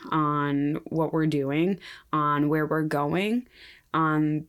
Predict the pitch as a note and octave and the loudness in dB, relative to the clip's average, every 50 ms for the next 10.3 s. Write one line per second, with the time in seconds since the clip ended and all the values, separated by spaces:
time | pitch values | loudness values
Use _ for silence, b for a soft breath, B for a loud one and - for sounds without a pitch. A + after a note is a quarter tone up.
0 | _ - E3+ E3 D#3+ F3 D#3+ D#3 D3+ D3 - - - E3+ E3 D#3+ - - D3+ D3+ | _ -4 -2 -2 0 0 0 0 0 0 0 0 2 2 2 2 2 2 2 2
1 | D3+ - - D#3 D3+ D3+ D3 - - - D3+ D3+ D3 D#3 D3+ D3+ D3 D3 D3 C#3+ | 2 0 0 0 0 0 -2 -2 -2 -2 0 2 2 2 2 2 2 2 2 2
2 | C#3+ C#3+ - F3 F3 E3+ - - - D3 D3 C#3+ C#3 C#3 - D3 - - - D3 | 2 2 2 2 2 2 2 0 0 0 0 -2 -2 -2 -4 -6 -6 -6 -4 -2
3 | C3+ B2+ D3 C#3+ - E3+ D#3 D#3 D#3 D3+ D#3 D3+ - - D3+ C#3+ C#3 C#3+ D3 D3+ | -2 0 -2 -2 -2 -2 0 0 2 2 0 -2 -2 -2 -2 0 0 0 0 0
4 | D3+ D3+ D3+ C#3+ D#3 D3 - D3 D3 C#3+ - - E3 D#3 D#3 D#3 D#3 - - C3 | 0 0 -2 -2 -4 -4 -4 -4 -4 -4 -4 -4 -4 -2 -2 -4 -4 -4 -4 -6
5 | C3 - - D#3+ E3 D3+ D3+ D#3 D#3+ D#3+ E3 E3 D#3+ - - E3 D#3 D#3 D#3+ D#3+ | -6 -6 -4 -4 -4 -2 -2 -2 0 0 0 0 -2 -2 -2 -2 -2 0 0 0
6 | E3 E3 E3 E3 B B B B B B B B _ - C#3+ D3 D3 D3 D3 D3 | 0 0 -2 -4 B B B B B B B B _ -6 -4 -2 -2 0 0 0
7 | D3 D#3 D#3 - _ b b b - F3+ F#3 F#3+ F#3 F3+ F3 E3+ E3 - - F3+ | 0 -2 -4 -6 _ b b b 0 2 2 4 6 6 4 4 2 2 0 2
8 | F3+ F3+ F3+ - - E3 E3 D#3 D#3 D#3 D3 D3+ D#3 E3 F3 F3 E3 F3 E3+ F3 | 2 2 2 2 2 2 2 2 2 2 4 4 4 4 4 4 4 2 2 2
9 | E3+ E3 D3 D#3+ D3 C#3+ D3+ E3+ G3+ A3+ A#3 A3+ A3 A3 A3+ A3 G#3+ A3 G#3+ G#3+ | 2 2 0 0 -2 0 0 0 2 2 2 2 2 2 2 2 2 2 2 0
10 | A3 G#3 - - - - | 0 0 -2 -4 -4 -6